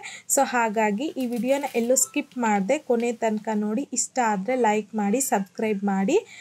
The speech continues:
So ಬನ್ನಿ, ಇವಾಗ ಲೇಟ್ ಮಾಡ್ದಿರಾ ಈ ಚಕ್ಲಿ ಯಾವ ರೀತಿ ಮಾಡೋದು ಅಂತಂದ್ಬಿಟ್ಟು ನೋಡೋಣ.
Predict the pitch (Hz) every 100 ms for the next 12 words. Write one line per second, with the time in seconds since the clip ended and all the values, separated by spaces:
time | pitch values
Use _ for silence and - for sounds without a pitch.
0 | - - 285 247 269 302 302 277 254 254
1 | 226 233 247 247 226 208 190 208 262 -
2 | 233 - 233 - 285 262 226 220 220 233
3 | 202 208 214 208 202 196 202 196 196 196
4 | 247 262 208 185 185